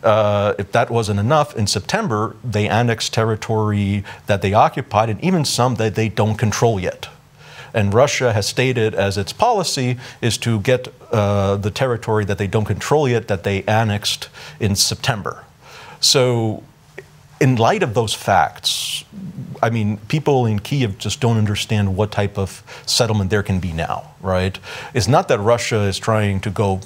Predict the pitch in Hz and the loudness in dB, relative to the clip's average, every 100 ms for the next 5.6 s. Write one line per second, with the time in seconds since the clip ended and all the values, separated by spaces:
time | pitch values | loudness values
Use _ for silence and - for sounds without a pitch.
0 | - - 120 123 - 98 92 - 107 92 | -8 0 2 2 -2 -2 -4 -2 -2 -2
1 | 92 98 90 - 104 95 - 90 87 107 | -2 -2 -2 -4 -4 -4 -2 0 0 0
2 | 110 147 120 - 113 110 127 113 98 90 | 2 0 0 0 -2 -2 -2 0 0 0
3 | - 131 113 101 101 - 131 123 104 98 | 0 0 -2 -2 -2 0 0 2 2 2
4 | 101 101 - 85 82 98 - 92 80 82 | 0 -2 -4 -6 -6 -6 -6 -6 -2 -2
5 | 69 55 - - 82 110 | -2 -6 -10 -12 -4 -4